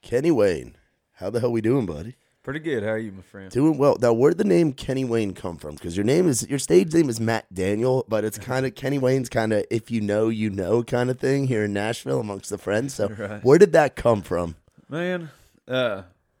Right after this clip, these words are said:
Speaker 2: I had an idea before I released my first single a couple years ago. Uh, to, I was like, "Man, if I ever wanted to go by something other than my name, I'd have to do it now,"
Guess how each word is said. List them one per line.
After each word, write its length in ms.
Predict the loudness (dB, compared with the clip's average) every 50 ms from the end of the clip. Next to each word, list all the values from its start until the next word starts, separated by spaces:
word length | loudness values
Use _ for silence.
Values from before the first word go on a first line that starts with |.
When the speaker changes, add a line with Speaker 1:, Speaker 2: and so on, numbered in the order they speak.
| _ _ -12
Speaker 2:
I 80 | -8
had 140 | -6 -4 -4
an 40 | -4 -4
idea 580 | -4 -4 -4 -4 -2 0 0 0 -2 -4 -10 _ _ _ _ _ _ -18
before 340 | -18 -18 -12 -8 -6 -4 -4
I 120 | -4 -6
released 360 | -8 -10 -10 -10 -12 -12 -14
my 80 | -18 -18
first 320 | -14 -10 -10 -10 -10 -12
single 280 | -14 -14 -14 -14 -14 -16
a 20 | -16
couple 280 | -16 -18 -18 _ -18
years 240 | -18 -16 -16 -18 -18
ago. 340 | -16 -16 -14 -14 -14 -16 -16
Uh, 60 | -18 -20 _ _ _ _ _ _ _ _ _ _ _ _ _ _ _
to, 300 | -12 -12 -10 -10 -12 -14 _
I 80 | -18 -18
was 100 | -16 -16
like, 180 | -16 -18 -18 -16
"Man, 360 | -16 -14 -12 -12 -12 -14 -16 _ _ _ _
if 160 | -20 -18 -14
I 200 | -10 -10 -8 -8
ever 200 | -10 -12 -12 -14
wanted 200 | -14 -14 -14 -14
to 60 | -16 -16
go 200 | -14 -14 -14 -12
by 180 | -12 -14 -14
something 420 | -14 -16 -20 -20 -20 -20 -20 -20 _ _ _ _ _ _ _ _ _ _ _ -12
other 240 | -10 -10 -10 -10 -12
than 220 | -14 -14 -14 -14
my 120 | -14 -14
name, 420 | -14 -14 -14 -14 -14 -16 -16 -20 -20 _ _ _ _ -18
I'd 80 | -16
have 180 | -14 -16 -16 _
to 80 | _
do 140 | -18 -18 -18
it 80 | -18 -18
now," 300 | -18 -20 -20 -20 -20 _